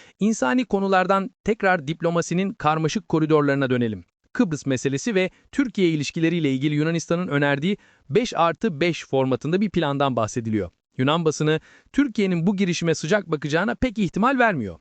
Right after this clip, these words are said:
Ama yine de bir bekleyip görelim havası var. Amaç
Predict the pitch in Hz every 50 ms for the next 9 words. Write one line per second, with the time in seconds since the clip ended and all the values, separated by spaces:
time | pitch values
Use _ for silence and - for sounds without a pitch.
0 | _ _ - 262 208 170 208 - - 240 240 214 156 131 147 185 180 - _ _
1 | _ _ 175 214 220 - - - 143 160 220 220 170 160 156 190 220 180 165 180
2 | 180 185 185 175 147 143 135 127 - - 120 104 90 - - _ _ _ - 127
3 | 123 143 - - -